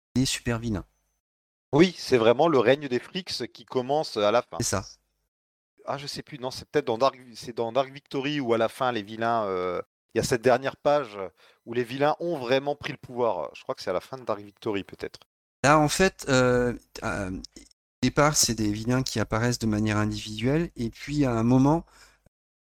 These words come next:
Speaker 1: ils sont tous dans une même pièce, euh, avec, euh, Double Face qui apparaît.
Speaker 2: Oui, mais je,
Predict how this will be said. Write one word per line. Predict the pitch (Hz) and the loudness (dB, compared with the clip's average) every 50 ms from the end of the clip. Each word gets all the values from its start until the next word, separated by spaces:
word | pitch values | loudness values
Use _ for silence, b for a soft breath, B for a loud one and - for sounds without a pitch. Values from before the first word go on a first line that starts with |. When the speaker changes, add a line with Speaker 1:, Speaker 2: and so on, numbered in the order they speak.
| _ _ _ _ _ _ _ _ _ - - - - | _ _ _ _ _ _ _ _ _ -10 -8 -6 -4
Speaker 1:
ils | |
sont | - 131 120 | 0 0 0
tous | - - 185 170 156 | -2 -2 -4 2 4
dans | 151 139 | 4 6
une | 123 127 127 | 6 6 6
même | 127 131 135 135 | 6 6 4 4
pièce, | - - 143 139 160 - - - - - - b b b b b b b _ _ _ _ - | 2 2 2 2 4 6 4 4 4 0 -6 b b b b b b b _ _ _ _ -2
euh, | 107 107 107 104 101 101 101 101 - | 0 0 2 2 0 0 -2 -2 -4
avec, | 95 107 107 101 101 127 131 135 - - | -4 -2 -2 0 2 2 2 2 2 0
euh, | 120 104 104 104 104 | 2 2 4 2 0
Double | 101 101 - 117 113 117 117 110 | -2 -4 -8 -6 -2 0 0 0
Face | - 135 131 - - | 2 2 4 4 4
qui | - 117 110 110 | 2 0 -2 -2
apparaît. | 104 - 110 92 87 82 - _ _ _ _ _ _ _ _ _ _ _ - | -2 -2 -4 -4 -4 -6 -8 _ _ _ _ _ _ _ _ _ _ _ 0
Speaker 2:
Oui, | 151 151 156 160 165 - - - _ _ _ b b b b b b - | 2 4 4 2 2 -4 -16 -20 _ _ _ b b b b b b -6
mais | 127 123 | -4 -4
je, | 127 | -4